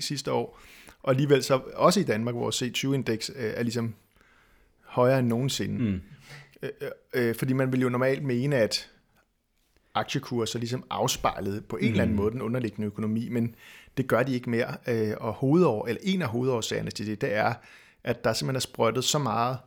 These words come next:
Speaker 1: så mange penge ind i det finansielle system, og de penge, de søger altså desværre ikke i så høj grad mod investeringer i realøkonomien, altså i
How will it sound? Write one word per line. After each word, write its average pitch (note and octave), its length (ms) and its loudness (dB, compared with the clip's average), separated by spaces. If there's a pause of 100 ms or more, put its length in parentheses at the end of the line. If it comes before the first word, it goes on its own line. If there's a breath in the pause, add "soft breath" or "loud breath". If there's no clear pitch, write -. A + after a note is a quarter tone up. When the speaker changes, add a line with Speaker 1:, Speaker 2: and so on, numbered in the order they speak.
(680)
Speaker 1:
så - 120 -4
mange B2+ 180 0
penge D#3 340 0
ind B2+ 80 -4
i B2 40 -8
det B2 80 -8
finansielle B2+ 440 -6
system, D#3+ 460 -4
og B2+ 100 -10
de - 60 -6
penge, C3+ 300 -2
de C#3+ 100 -2
søger B2+ 380 2
altså A2 240 -4 (760 soft breath)
desværre C3 500 4
ikke C3 160 0
i C#3+ 40 -4
så B2+ 100 -2
høj B2 160 0
grad A2 260 0 (100)
mod B2 180 -2
investeringer B2 540 -2
i A2 60 -2
realøkonomien, A#2+ 880 -2
altså A#2 300 -8
i G2+ 240 -6